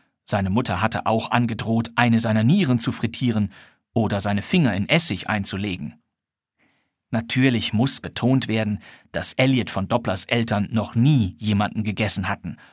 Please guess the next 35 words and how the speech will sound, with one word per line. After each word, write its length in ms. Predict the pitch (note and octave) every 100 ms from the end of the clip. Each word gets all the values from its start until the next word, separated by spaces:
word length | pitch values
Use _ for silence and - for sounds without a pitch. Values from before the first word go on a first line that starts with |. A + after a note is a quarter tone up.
| _
noch 220 | A2+ G#2
vorhatten, 480 | - D#3 F#2+ F#2 G#2
so 100 | F#2+
etwas 320 | F2+ - -
zu 120 | -
tun. 320 | - E2 B1 - _ _ _ _ _ _
Sie 160 | - B2+
waren 220 | B2 G#2+
ja 100 | G2+
keine 240 | - A#2 G2
Kannibalen. 720 | F#2 F#2+ A2 A2+ E2 A#1+ - _ _ _ _ _ _ _ _ _
Sie 160 | - E3
waren 360 | E3 D#3 D#3 -
Restaurantkritiker 1040 | D3 D3+ F3+ G3 F#3+ - E2 - - D2 _ _
für 160 | -
die 100 | G2
kulinarische 720 | F2+ G2+ G2 A#2+ D3+ D3+ D#3+
Seite 360 | A#2 F#2+ A2 G#2+
des 200 | G2+ -
Bickelburger 680 | D#3 D3 B2+ A#2 A2 A#2 C3+
Boten. 440 | A#2 F#2 C#2+ B2 _ _ _ _ _ _ _ E3+
Gemeinsam 580 | D#3 E3+ G3+ G#3+ A3
schrieben 340 | A3+ - F3+ F3+
sie 160 | E3
eine 160 | C3 D#3+
Kolumne 460 | - A#2 A2+ B2 C#3
unter 200 | C#3 B2
dem 160 | A#2+
Titel 380 | B2+ C3+ B2+ B2
„Daran 500 | - C#3+ D3+ F3+ D#3+
werden 260 | B2+ C#3 C#3
sie 200 | D3 D3
zu 160 | F3+
kauen 480 | F3+ F#3+ F3 A#2 G#2
haben“, 420 | G#2 G2+ E2+ -